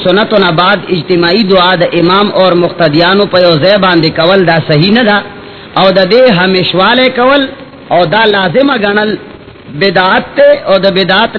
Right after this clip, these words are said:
لفظ کله چې مطلق ذکر شي، نو هغې نه بدعت سیئه یعنی بد بدعت مراد وي۔ مولانا خیر محمد جلندری الدیوبندی رحمت اللہ علیہ په خپل فتاوا خیر الفتاوا جلد ایک صفحہ نمبر پانچ سو اکہتر کی لکھی،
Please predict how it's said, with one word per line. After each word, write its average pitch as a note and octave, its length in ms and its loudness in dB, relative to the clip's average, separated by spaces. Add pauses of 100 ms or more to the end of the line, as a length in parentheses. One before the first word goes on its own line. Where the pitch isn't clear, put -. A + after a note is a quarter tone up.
لفظ A#3+ 220 -2 (120)
کله A3 140 0
چې G3+ 160 -2 (120)
مطلق G#3 320 -2 (160)
ذکر F#3+ 340 0
شي، B3+ 140 2 (520)
نو E3+ 120 4 (100)
هغې G3+ 280 2
نه A3+ 40 2 (100)
بدعت G3 360 0 (160)
سیئه F#3+ 380 0 (160)
یعنی G3+ 180 2 (100)
بد A#3+ 140 0 (120)
بدعت E3+ 320 0 (120)
مراد D3+ 320 0
وي۔ A#2+ 140 -4 (580)
مولانا F#3+ 480 2
خیر F#3 180 0
محمد F#3 300 0 (100)
جلندری F#3+ 460 2 (480)
الدیوبندی F#3+ 640 2
رحمت F#3+ 340 0
اللہ F3+ 260 2
علیہ G3 220 2
په F3+ 60 -2
خپل F#3+ 240 -2 (120)
فتاوا E3+ 420 0 (120)
خیر F#3 180 0
الفتاوا E3+ 540 0 (100)
جلد D#3+ 180 -2 (120)
ایک G3+ 200 0
صفحہ F3 240 -2
نمبر F3 180 0 (100)
پانچ E3+ 220 0
سو F3 60 2
اکہتر G3 520 0
کی F3+ 160 -2
لکھی، E3 240 -2